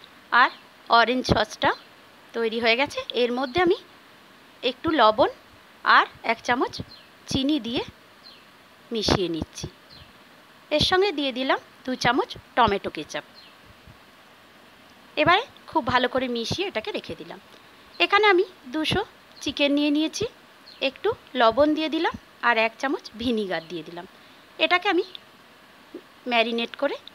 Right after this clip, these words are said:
রাখছি। আপনারা লেবুর রসও দিতে পারেন ভিনিগার না থাকলে। এবার একটা কড়াই গরম হতে দিয়েছি গ্যাসে, রান্নাটা মানে চিকেনটা করার মতো আমি তেল দিয়ে দিলাম।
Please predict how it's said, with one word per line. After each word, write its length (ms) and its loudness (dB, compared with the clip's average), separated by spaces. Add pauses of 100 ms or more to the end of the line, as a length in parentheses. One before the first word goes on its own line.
(600)
রাখছি। 420 -4 (760)
আপনারা 400 2 (640)
লেবুর 320 2
রসও 300 4
দিতে 240 -4
পারেন 300 0
ভিনিগার 400 -2 (100)
না 80 0
থাকলে। 340 -14 (960)
এবার 240 4
একটা 200 2 (200)
কড়াই 320 6
গরম 300 4
হতে 220 -2
দিয়েছি 380 -4
গ্যাসে, 320 2 (960)
রান্নাটা 460 2 (500)
মানে 240 -2
চিকেনটা 380 0
করার 340 4
মতো 280 -4
আমি 180 0 (180)
তেল 240 0
দিয়ে 180 -6
দিলাম। 220 -10